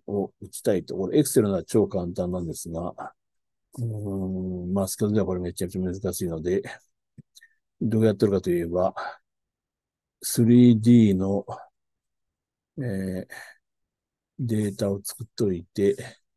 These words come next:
その範囲に入っとったら、あー、これですね。低かったら大きか、Hよりちっちゃいとか、Lより大きいとか、その間とか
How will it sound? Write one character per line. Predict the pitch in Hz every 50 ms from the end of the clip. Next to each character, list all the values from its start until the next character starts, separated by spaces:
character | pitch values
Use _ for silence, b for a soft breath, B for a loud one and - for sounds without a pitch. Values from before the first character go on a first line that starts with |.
| _ _ _ _ _ _ _ _ _
そ | - - - 117
の | 113 113 113
範 | 110 127 120 113 107
囲 | 104
に | 98 95
入 | - - 107 107 101
っ |
と | 95 - 110
っ | 95
た | - 98 90
ら、 | 92 95 95 B B B B B B _ _ _ _ _ _ _ _ _ _ _ _ _ _ -
あ | 156
ー、 | 120 110 98 92 - - 101 101 101 98 95 95 _ - - _ B B B B B _ _ _ _ _ _ _ _ _
こ | - 101
れ | 90
で | -
す | - -
ね。 | 101 87 - - _ _ _ _ _ _ _ _ _ _ _ _ _ _ _ _ _ _
低 | - - - - - -
か | 127 113
っ | 98 -
た | -
ら | 90 90 87 - - _ _ _ _ _ _
大 | 104 98 95
き | - - - -
か、 | - - - - _ _ _ _ _ _ _ _ _ _ _ _ _ _ _ _ _ _ -
H | 131 117 104 - - - - - -
よ | - 123 117
り | 95 85 82
ち | _ - - 101
っ | 87 - _
ち | - - 110
ゃ | 92
い | 80
と | - 92 -
か、 | - - - - - - - - _ _ -
L | - 117 107 104 101
よ | 98 95 92
り | 92 -
大 | - - 98 92 104
き | - 95
い | 85
と | - - -
か、 | 95 -
そ | - 110
の | 98 95 - -
間 | 95 98 92 92
と | - 82
か | - - - -